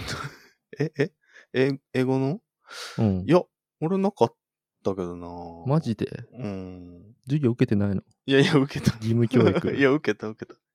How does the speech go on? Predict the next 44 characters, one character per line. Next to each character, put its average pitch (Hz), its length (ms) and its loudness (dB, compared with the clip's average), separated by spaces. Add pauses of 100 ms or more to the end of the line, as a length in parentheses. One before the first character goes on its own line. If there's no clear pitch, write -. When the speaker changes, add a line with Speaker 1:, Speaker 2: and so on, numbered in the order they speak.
(240)
Speaker 1:
あ、 120 60 0
本 156 160 -2
当？ 226 340 0 (220)
ね。 - 180 0
Speaker 2:
俺 120 140 2
映 143 80 2
画 135 80 0
見 139 140 0
た - 100 -2
も 92 120 -4
ん。 101 40 -12
そ - 100 -18
こ 165 120 0
で 170 80 0
見 170 120 4
た - 100 2
も 90 120 -6
ん、 90 40 -8
あ - 60 -8
の 95 100 -12
中 - 220 -4
学 92 160 -4
校 - 180 -6
で、 123 60 -4
Speaker 1:
あ、 151 40 -2
本 185 180 0
当？ 214 140 2
Speaker 2:
み 233 80 2
ん - 20 -4
な 262 40 -6
で。 - 40 -20 (480)
視 - 100 -20
聴 - 140 0
覚 - 280 -6
室 - 220 -18
で。 - 60 -18
Speaker 1:
い - 40 -20 (420)
や、 104 100 -14
俺 107 160 -6
見 117 160 -6
て 104 140 -6
な 95 120 -4
い - 20 -4
わ。 85 260 -10